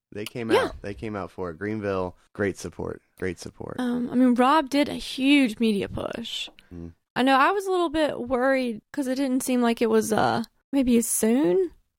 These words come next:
Speaker 1: Soon enough.
Speaker 2: Yeah.
Speaker 1: It was, yeah.
Speaker 2: But it was perfect.
Speaker 1: Yeah.
Speaker 2: I mean,
Speaker 1: Huge
Speaker 2: so
Speaker 1: push. They're
Speaker 2: many
Speaker 1: like,
Speaker 2: people.
Speaker 1: starting Free Comic Book Day. Just around Free Comic Book Day, all of a sudden there was a huge
Speaker 2: It was just
Speaker 1: media
Speaker 2: like,
Speaker 1: push. It's like
Speaker 2: bam.
Speaker 1: two weeks.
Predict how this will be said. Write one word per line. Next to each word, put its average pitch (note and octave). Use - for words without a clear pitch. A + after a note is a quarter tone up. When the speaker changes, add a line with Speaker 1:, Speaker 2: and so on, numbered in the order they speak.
Speaker 1:
Soon G2
enough. F#2+
Speaker 2:
Yeah. G#3
Speaker 1:
It F2
was, D#2+
yeah. E2+
Speaker 2:
But D4+
it C4
was A3+
perfect. -
Speaker 1:
Yeah. F#2+
Speaker 2:
I C4
mean, B3+
Speaker 1:
Huge A#3
Speaker 2:
so -
Speaker 1:
push. D#4+
They're D#4
Speaker 2:
many D#4
Speaker 1:
like, -
Speaker 2:
people. C4
Speaker 1:
starting A2
Free A2+
Comic G#2+
Book F2+
Day. F2
Just G2+
around G#2
Free A2
Comic G2+
Book F2
Day, F2
all F#2
of F#2
a -
sudden F#2+
there F#2
was E2+
a E2+
huge -
Speaker 2:
It -
was C4+
just C4+
Speaker 1:
media -
Speaker 2:
like, F3+
Speaker 1:
push. F2
It's D#4
like A#3+
Speaker 2:
bam. -
Speaker 1:
two D#3
weeks. -